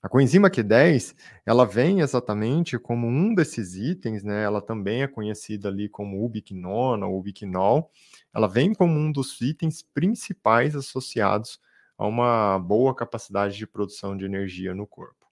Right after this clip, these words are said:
Então, cada célula do seu corpo depende da coenzima Q dez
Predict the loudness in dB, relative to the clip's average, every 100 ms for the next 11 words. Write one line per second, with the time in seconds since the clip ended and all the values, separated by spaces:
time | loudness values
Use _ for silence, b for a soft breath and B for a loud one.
0 | _ b b b -4 -2 4 6 6 6
1 | 4 4 4 6 6 2 0 -2 -6 -6
2 | -4 2 2 2 -4 -2 0 0 -2 -2
3 | 0 0 -2 -4 -4 -6 -6 -8 -8 -6
4 | -4 2 2 2 -2